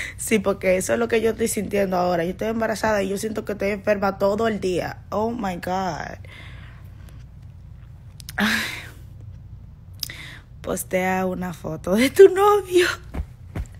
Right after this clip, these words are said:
Ustedes lo van a conocer después, o sea, yo sé que ya mi vida es pública, que yo les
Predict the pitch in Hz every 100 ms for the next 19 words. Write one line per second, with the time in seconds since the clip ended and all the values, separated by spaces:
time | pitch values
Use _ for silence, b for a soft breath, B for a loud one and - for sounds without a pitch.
0 | B B B 220 196 233 269 285 269 262
1 | 262 262 220 - 190 202 202 160 - -
2 | 71 - - 53 50 190 190 - 208 110
3 | - 214 208 196 196 - 180 - - -
4 | - - 65 - 180 165 185 202 202 160